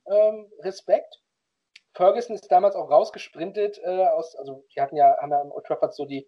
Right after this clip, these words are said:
ähm, die, die Bänke so ein bisschen da erhöht, ne? Da ist er dann runtergesprintet und hat gejubelt, sein, ähm,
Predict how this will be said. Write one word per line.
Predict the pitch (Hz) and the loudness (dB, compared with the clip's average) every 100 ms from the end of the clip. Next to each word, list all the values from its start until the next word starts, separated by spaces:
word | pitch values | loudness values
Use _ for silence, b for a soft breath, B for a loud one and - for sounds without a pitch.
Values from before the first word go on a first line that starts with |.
| _ _ _ _ _ 156 | _ _ _ _ _ 2
ähm, | 143 139 135 127 123 123 - | 2 0 -12 -14 -18 _ -18
die, | 143 127 127 | -16 -16 -18
die | 131 | -6
Bänke | 151 160 165 | -4 -4 -6
so | 135 | -8
ein | 135 | -8
bisschen | - 143 | -8 2
da | 110 | 6
erhöht, | - 143 180 - | 6 2 -2 2
ne? | - - b b b | 2 2 b b b
Da | 143 | 0
ist | 143 | 4
er | 156 | 2
dann | 147 | 2
runtergesprintet | 180 196 170 165 - - 165 185 180 175 170 156 | 0 0 -2 -4 -8 -6 -4 -2 0 2 2 0
und | 156 147 | -2 -2
hat | 151 - | -6 -6
gejubelt, | 156 156 160 160 156 | -6 -4 2 2 6
sein, | 156 151 147 147 143 | 6 6 2 2 0
ähm, | 139 | 0